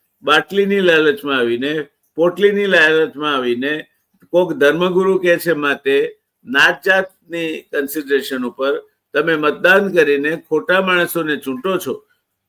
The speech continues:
પાંચ વર્ષ પછી, પાંચ વર્ષ સુધી એના ફળ તમારે જ ભોગવવાના છે, એ વાત યાદ રાખીએ.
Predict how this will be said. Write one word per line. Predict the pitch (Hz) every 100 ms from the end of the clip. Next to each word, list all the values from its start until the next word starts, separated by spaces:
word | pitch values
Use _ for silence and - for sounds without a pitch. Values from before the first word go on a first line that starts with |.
| _ -
પાંચ | 180 202 214
વર્ષ | 190 180 -
પછી, | 160 - 175 - - _ - -
પાંચ | 147 185 185
વર્ષ | 196 185 180
સુધી | - 190 185 147 - _ _ _ _ _
એના | 143 165 160 160
ફળ | 165 185 - _
તમારે | 151 165 175 185
જ | 156
ભોગવવાના | 151 147 160 156 156 147 -
છે, | 196 - - _ _ _
એ | 151
વાત | 147 147 143 - -
યાદ | 139 147 156
રાખીએ. | 165 160 190